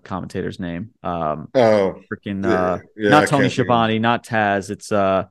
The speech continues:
Speaker 1: um,
Speaker 2: I can't
Speaker 1: Excalibur,
Speaker 2: even,
Speaker 1: Excalibur,
Speaker 2: Excalibur,
Speaker 1: Excalibur,
Speaker 2: yeah.
Speaker 1: sorry. Um, Excalibur, if you're watching this, I deeply apologize. Uh, <laughs> um, so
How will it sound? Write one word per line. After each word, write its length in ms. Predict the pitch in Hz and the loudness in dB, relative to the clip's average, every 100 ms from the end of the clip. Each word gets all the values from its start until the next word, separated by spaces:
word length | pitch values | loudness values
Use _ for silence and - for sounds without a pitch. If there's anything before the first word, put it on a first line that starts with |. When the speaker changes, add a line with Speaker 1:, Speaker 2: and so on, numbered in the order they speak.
| _ _ _ _ _ _ - | _ _ _ _ _ _ -6
Speaker 1:
um, 420 | 107 104 98 95 | -2 0 0 0
Speaker 2:
I 20 | 101 | 4
can't 120 | 117 | 4
Speaker 1:
Excalibur, 500 | 120 123 123 107 101 | 6 6 6 4 2
Speaker 2:
even, 80 | - | 4
Speaker 1:
Excalibur, 0 | |
Speaker 2:
Excalibur, 720 | 123 120 135 131 110 104 95 | 4 4 6 8 8 6 4
Speaker 1:
Excalibur, 420 | - - 110 95 | 0 2 4 4
Speaker 2:
yeah. 60 | 85 | 0
Speaker 1:
sorry. 380 | - 110 87 - _ _ _ _ | 0 0 0 -4 _ _ _ _
Um, 220 | 107 104 95 | 0 0 2
Excalibur, 520 | 127 - 123 113 107 | -2 2 2 2 0
if 100 | 107 | -4
you're 120 | 110 | -2
watching 340 | 113 110 104 | 2 0 -2
this, 180 | 104 95 | -8 -6
I 120 | 98 | -4
deeply 320 | 98 104 98 92 | -4 -6 -6 -6
apologize. 560 | 101 85 - 50 - _ - _ - | -2 -4 -4 -10 -10 _ -20 _ -2
Uh, 280 | 113 107 - - 170 - - 226 | 2 4 2 4 4 4 2 4
<laughs> 460 | 185 - - - | 4 2 -20 -2
um, 440 | - 170 165 160 143 | 6 10 10 8 4
so 400 | - 160 147 | 4 6 6